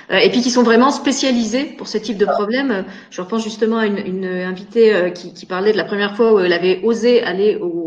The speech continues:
au commissariat déposé pour un viol où elle était tombée, euh, sur, euh, une, euh, alors je sais pas comment on dit, gendarme ou policière, euh, qui avait presque mis en doute en fait sa, sa, sa démarche en disant : « Mais vous êtes sûre ? Est-ce que,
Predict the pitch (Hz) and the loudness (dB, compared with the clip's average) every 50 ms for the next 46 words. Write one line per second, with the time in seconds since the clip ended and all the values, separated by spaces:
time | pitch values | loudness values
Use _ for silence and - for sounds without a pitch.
0 | - - - 202 185 190 185 - 196 185 190 202 202 202 202 202 202 - - - | -8 -10 -10 -10 -10 -10 -10 -10 -10 -6 -6 -4 -4 -4 -6 -8 -12 -16 -20 -8
1 | _ 175 175 180 202 185 214 214 214 202 185 185 180 175 180 202 226 254 302 277 | _ -6 -4 -2 0 0 0 -2 -2 -2 -4 -2 -4 0 2 2 4 4 4 2
2 | 220 190 185 180 180 160 - 170 - - 180 185 196 202 202 202 196 165 170 170 | 0 0 -2 -4 -6 -10 -14 -16 -14 -12 -8 -2 0 2 2 2 2 0 -4 -6
3 | 165 - - - - - _ - - - 185 180 165 170 175 175 175 175 170 - | -8 -10 -16 -20 -20 -20 _ -18 -12 -10 -8 -6 -4 -4 -2 -2 0 0 -2 -2
4 | - - 190 190 190 180 175 165 165 165 170 165 165 - 151 - - - - - | -4 -4 -6 -6 -4 -4 -2 -2 -2 0 0 -2 -2 -2 -4 -6 -6 -6 -8 -8
5 | - - - - - - - 185 175 160 170 180 208 208 196 185 185 185 196 202 | -10 -10 -12 -14 -14 -12 -10 -10 -8 -8 -8 -8 -8 -6 -4 -4 -4 -2 0 0
6 | 220 220 196 165 - 185 165 165 160 - - 196 220 262 294 - - - - - | 2 2 0 0 -2 -4 -4 -6 -6 -4 -2 0 0 0 0 -2 -8 -16 -18 -20
7 | - - - 190 180 185 - - 214 208 214 208 - 277 269 269 - 220 214 226 | -8 -2 0 0 0 0 2 2 4 4 4 2 2 0 0 2 2 4 6 6
8 | 277 294 262 254 247 226 320 349 - - 147 123 - - 220 214 214 - - - | 6 6 6 4 6 6 6 4 4 2 -2 -6 -4 -2 -2 -2 -4 -4 -6 -6
9 | 165 165 165 160 165 156 147 151 147 - - - - - 220 226 240 240 - - | -4 -4 -4 -4 -6 -6 -8 -10 -10 -12 -14 -14 -12 -12 -10 -8 -8 -8 -8 -8
10 | 175 - 185 190 220 254 277 - 214 196 180 190 185 190 185 185 202 208 208 - | -6 -6 -2 0 0 0 0 0 -2 -2 0 0 -2 -2 -4 -2 0 0 0 0
11 | 208 - - - 254 262 269 269 269 240 208 185 185 - - 202 190 190 190 | 0 -4 -8 -4 -4 -2 -2 -2 -2 -2 -2 -2 -4 -4 -8 -8 -8 -6 -8